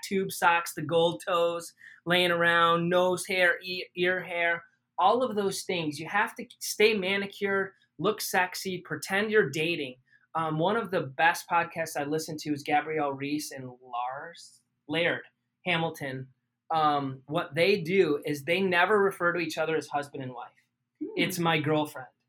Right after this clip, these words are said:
Speaker 1: And the
Speaker 2: Aw.
Speaker 1: reason they do that is to keep that spark. So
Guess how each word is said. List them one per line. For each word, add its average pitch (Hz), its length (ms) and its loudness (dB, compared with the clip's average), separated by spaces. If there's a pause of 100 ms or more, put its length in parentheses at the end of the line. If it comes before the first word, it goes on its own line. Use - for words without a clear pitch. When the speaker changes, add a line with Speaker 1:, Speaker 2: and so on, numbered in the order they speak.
(380)
Speaker 1:
And 180 140 0
the 170 60 2
Speaker 2:
Aw. 165 80 2
Speaker 1:
reason 208 460 4
they 175 180 2
do 151 260 2
that 240 300 2 (260)
is 170 160 -4
to 165 160 -6
keep - 300 -6
that 160 220 4
spark. - 520 0
So 151 420 -2